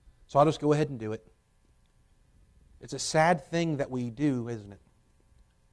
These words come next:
As Paul had written, "Shall we continue in sin that grace may abound?" And he said, "God forbid." I know that God's grace and mercy is there, and I know that I can repent at any moment. And I know that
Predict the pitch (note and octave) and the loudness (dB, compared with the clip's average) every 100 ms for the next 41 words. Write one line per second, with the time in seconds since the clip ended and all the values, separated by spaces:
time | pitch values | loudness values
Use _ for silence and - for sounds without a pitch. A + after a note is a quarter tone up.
0 | _ _ _ _ _ _ _ _ - - | _ _ _ _ _ _ _ _ -18 -6
1 | - D3 C3 A2 D3 C#3+ B2 C#3 C#3 C#3 | 2 4 2 2 2 2 0 2 2 2
2 | C3 D#3+ E3+ D3 B2+ D#3 D#3+ A#2 C3 E3 | -2 4 8 8 6 2 0 2 2 2
3 | - C#3+ B2 B2+ D3 F#3 C#3+ D3+ F3 E3 | 2 0 2 2 2 2 2 0 0 2
4 | D#3+ D3 - _ - E3 G#3 G#3+ - E3 | 2 0 -8 _ 4 10 10 10 4 0
5 | D3+ G#3 F3 G#2 - _ _ _ _ _ | 0 2 0 -4 -12 _ _ _ _ _
6 | _ _ _ _ _ _ _ _ F3 G3 | _ _ _ _ _ _ _ _ 4 8
7 | A3 C4 F#3 F3+ D3+ C#3+ E3+ G3+ D#3 D3+ | 10 8 8 6 4 4 6 6 4 4
8 | F#3+ - D3 B2 E3+ D3+ A#2+ - _ _ | 4 4 0 2 4 4 0 -10 _ _
9 | _ _ _ _ _ _ _ _ D3 G3+ | _ _ _ _ _ _ _ _ 0 6
10 | A3+ A#3 G3+ F#3+ E3 D#3+ - F3+ F3 D3 | 10 10 10 8 6 0 2 2 2 0
11 | E3+ D#3+ D#3 B2+ - - _ _ _ _ | 2 4 2 0 -6 -20 _ _ _ _
12 | _ _ _ _ _ _ E3 G#3+ B3 A#3 | _ _ _ _ _ _ 2 8 10 10